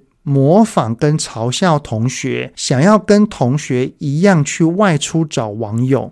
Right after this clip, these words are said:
其实这一些种种的行为，我们的孩子如果已经青春期了，像这个孩子是小六的话，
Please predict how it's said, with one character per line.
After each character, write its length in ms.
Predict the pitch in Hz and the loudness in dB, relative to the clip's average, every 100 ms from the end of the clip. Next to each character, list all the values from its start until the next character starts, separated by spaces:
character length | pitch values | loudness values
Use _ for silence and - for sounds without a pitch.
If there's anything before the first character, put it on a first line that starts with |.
| _ | _
其 140 | - 208 | -2 0
实 160 | 226 | 2
这 240 | 214 262 247 | 0 0 0
一 80 | 220 | 0
些 220 | 233 226 | 0 0
种 340 | - 143 165 | 2 2 2
种 160 | 143 127 | 0 0
的 140 | 123 | -2
行 420 | - - 120 147 | -2 -4 -2 0
为， 260 | 151 127 123 | 2 0 0
我 100 | 131 | -2
们 180 | 123 135 143 | -2 0 2
的 340 | 160 147 135 | 2 4 2
孩 380 | - - 127 170 | -2 -6 -2 -2
子 240 | 170 139 | 0 -2
如 180 | 120 151 | -2 -4
果 220 | 160 147 | 2 2
已 80 | 117 | 2
经 200 | 135 139 | -2 -4
青 240 | - 147 | -2 -2
春 240 | 147 139 143 | 0 0 -2
期 260 | - 120 117 | -4 -8 -10
了， 160 | 127 | -10
像 260 | - 156 143 | -6 -4 -2
这 100 | 151 | -2
个 120 | 139 | -4
孩 180 | - 123 | -6 -10
子 140 | 117 | -8
是 180 | - 131 | -6 -6
小 300 | - - 110 | -6 -8 -4
六 260 | 139 180 127 | 2 4 4
的 140 | 113 | 0
话， 260 | 143 123 | -2 -2